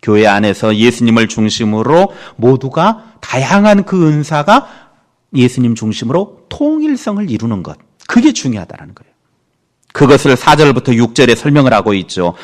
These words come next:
고린도전서 십이 장 사 절부터 육 절을 한번 보십시오. 여러 가지 은사가 있지만 그 은사가 통일성을 이루어야 되는 이유를 설명을 합니다. 고린도전서 십이 장 사 절부터 육 절 시작.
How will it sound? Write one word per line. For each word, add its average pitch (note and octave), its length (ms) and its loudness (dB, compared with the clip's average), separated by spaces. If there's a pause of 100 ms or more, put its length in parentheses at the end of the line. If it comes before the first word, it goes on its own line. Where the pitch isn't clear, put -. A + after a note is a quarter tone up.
(160)
고린도전서 B2 720 2
십이 C#3+ 260 -4
장 F#2+ 220 0 (420)
사 - 280 0
절부터 A2 360 0
육 F#2+ 160 -4
절을 G2 180 -4
한번 E2+ 200 -6
보십시오. D#2 440 -12 (2250)
여러 C3 360 6
가지 D#3 260 2
은사가 C#3+ 460 4
있지만 E3+ 680 0
그 F#3+ 100 2
은사가 F#3+ 800 2 (240)
통일성을 D4 640 4
이루어야 A#3 380 4
되는 G#3+ 240 4
이유를 G#3 400 4
설명을 F#3+ 420 4
합니다. A2 400 -4 (560)
고린도전서 C3 640 2
십이 C#3+ 240 -4
장 A#2+ 180 2
사 B2 220 -2
절부터 A2+ 380 -2
육 G#2 260 -8
절 D3 340 2
시작. G2+ 720 0